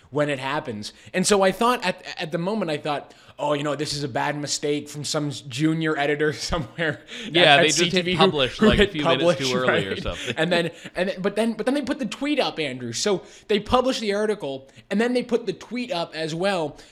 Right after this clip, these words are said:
Speaker 1: basically making it seem as though to, uh, the poor Glenn Murray camp, who had their fleeting <laughs> moment of, Glenn Murray's ma-, mayoralty of Winnipeg was, was short,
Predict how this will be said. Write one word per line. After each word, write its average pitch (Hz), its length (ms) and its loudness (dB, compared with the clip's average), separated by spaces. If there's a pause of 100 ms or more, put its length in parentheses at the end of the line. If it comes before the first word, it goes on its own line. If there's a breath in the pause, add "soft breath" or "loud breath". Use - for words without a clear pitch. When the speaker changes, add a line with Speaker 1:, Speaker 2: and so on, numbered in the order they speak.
(140 loud breath)
Speaker 1:
basically 196 480 0
making 185 380 -4
it 170 100 -8
seem 208 320 -2
as 160 140 -4
though 147 200 2
to, 160 400 0 (280 loud breath)
uh, 165 240 -2
the 170 100 -4
poor 254 280 4
Glenn 185 260 2
Murray 180 260 2
camp, 127 380 -6
who 147 120 -4
had 180 220 -2
their 160 240 0 (200 loud breath)
fleeting 220 400 -2
<laughs> 175 80 2
moment 202 680 0
of, 156 220 -2 (680 loud breath)
Glenn 233 200 2
Murray's 214 300 4
ma-, 180 260 -2
mayoralty 196 680 0
of 156 100 -4
Winnipeg 165 500 -4
was, 147 240 -2
was 156 220 0
short, 208 480 0